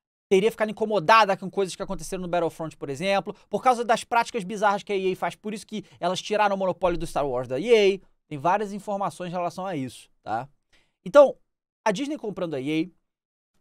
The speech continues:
eles já teriam empresas com expertise em fazer. Ela, a, a Disney vê o que as I Ps dela fazem no mercado de games.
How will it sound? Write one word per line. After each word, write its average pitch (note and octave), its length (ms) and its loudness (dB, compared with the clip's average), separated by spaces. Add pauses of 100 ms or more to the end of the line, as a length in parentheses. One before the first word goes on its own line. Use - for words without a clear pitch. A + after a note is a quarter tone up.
(140)
eles F#3 200 -6
já G#3+ 120 0
teriam G#3 240 -4
empresas A3+ 400 -2
com G#3+ 80 -6
expertise D#3+ 440 -12
em C3 40 -18
fazer. C3 360 -8 (380)
Ela, E4 320 2
a, C4+ 200 0
a E4 60 4
Disney G#4+ 400 -8
vê F#4+ 380 4
o A#3 140 -6
que C#4+ 120 -2
as C4+ 120 2
I B3 60 -10
Ps C4 220 -4
dela C4 200 0
fazem B3 180 -4
no B3+ 40 -14
mercado B3 220 -6
de A#3 80 -10
games. B3+ 300 -10